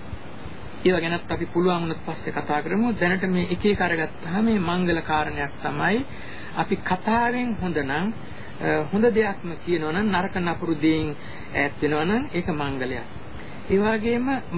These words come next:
මව්පියන්ට, නැත්නම් දෙමාපියන් වහන්සේට උපස්ථාන කිරීම. අඹ දරුවන් පෝෂණය කිරීම, සංග්‍රහ කිරීම ඒ ඇත්තන්ට.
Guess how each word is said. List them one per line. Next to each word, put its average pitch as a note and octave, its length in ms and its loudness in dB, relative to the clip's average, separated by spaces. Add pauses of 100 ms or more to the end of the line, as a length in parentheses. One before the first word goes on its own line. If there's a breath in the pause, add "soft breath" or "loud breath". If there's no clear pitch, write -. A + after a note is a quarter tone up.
මව්පියන්ට, F#3 960 0 (200)
නැත්නම් C#3+ 360 -4
දෙමාපියන් F3+ 680 2
වහන්සේට E3 640 -2
උපස්ථාන F3 800 0
කිරීම. - 340 -6 (1700 loud breath)
අඹ G3+ 200 4
දරුවන් A#3 540 4 (220)
පෝෂණය G3 520 2
කිරීම, F#3 340 2
සංග්‍රහ E3 500 0
කිරීම D#3+ 300 2
ඒ D3 200 4
ඇත්තන්ට. B2 520 -4